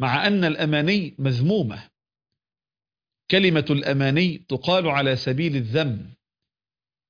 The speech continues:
ولكن تستبدل هذه الكلمة بلفظة الرجاء.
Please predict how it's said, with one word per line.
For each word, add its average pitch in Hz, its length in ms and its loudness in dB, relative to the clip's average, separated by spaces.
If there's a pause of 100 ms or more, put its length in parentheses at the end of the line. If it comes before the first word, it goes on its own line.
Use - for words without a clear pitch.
(100)
ولكن 220 760 2 (2000)
تستبدل 170 840 0
هذه 170 560 2
الكلمة 202 680 0
بلفظة 190 840 -2 (400)
الرجاء. 143 720 0